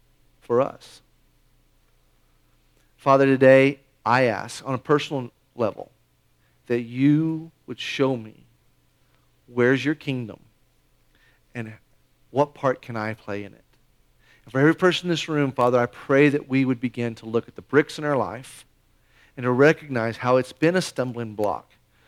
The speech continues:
for humans in drifting east of Eden.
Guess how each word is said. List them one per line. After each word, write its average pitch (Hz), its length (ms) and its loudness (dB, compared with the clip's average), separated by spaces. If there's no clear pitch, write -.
for - 200 -4
humans 120 720 -10
in 131 160 -10
drifting 123 540 -4
east - 380 -4
of 113 120 -10
Eden. 110 320 -14